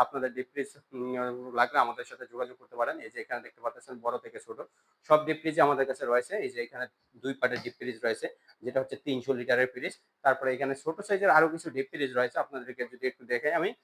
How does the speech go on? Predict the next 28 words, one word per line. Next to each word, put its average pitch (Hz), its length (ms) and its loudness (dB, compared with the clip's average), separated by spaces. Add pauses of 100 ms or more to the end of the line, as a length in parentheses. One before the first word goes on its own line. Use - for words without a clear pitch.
(380)
এই 165 60 -6
যে 214 140 2
বিভিন্ন 185 200 6 (100)
কালার 156 260 10
রয়েছে, 156 240 8 (320)
একশো 143 200 -6
পঁয়তাল্লিশ 131 400 2
লিটারের, 165 320 0
এটা 147 200 6
আর 131 140 8
এইটা 123 200 0
হচ্ছে 123 160 -4 (400)
দুইশো 131 260 -4
পাঁচ 131 100 8 (100)
লিটারের, 139 300 2 (180)
খুবই 127 240 -6
সুন্দর 135 280 0 (100)
কালার 120 260 8
দেওয়া 127 160 6
হয়েছে। 127 200 -2 (400)
Just 147 220 4 (160)
বাসায় 185 340 6
নিয়ে 208 160 10 (100)
রাখলে 170 260 6 (180)
আপনার 147 220 0 (120)
এক - 120 0
কথায় 143 260 0
ওয়াও 156 200 12